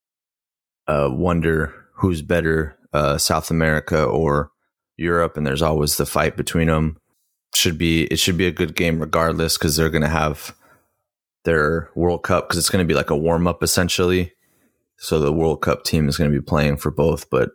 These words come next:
Italy, unfortunately, didn't qualify. There's some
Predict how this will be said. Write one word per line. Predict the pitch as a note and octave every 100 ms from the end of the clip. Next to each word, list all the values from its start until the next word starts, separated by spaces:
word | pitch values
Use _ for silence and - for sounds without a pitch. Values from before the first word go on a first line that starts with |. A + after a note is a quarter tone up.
| _
Italy, | D#2+ D#2+ D#2 D2
unfortunately, | C2+ - D2+ - C#2+ D2
didn't | C2+ -
qualify. | C2+ B1 - A#1 C2 D2+ _ _ _ _ _ _ _ _ _ _ _
There's | E2+ F#2
some | - A#2 F#2 D#2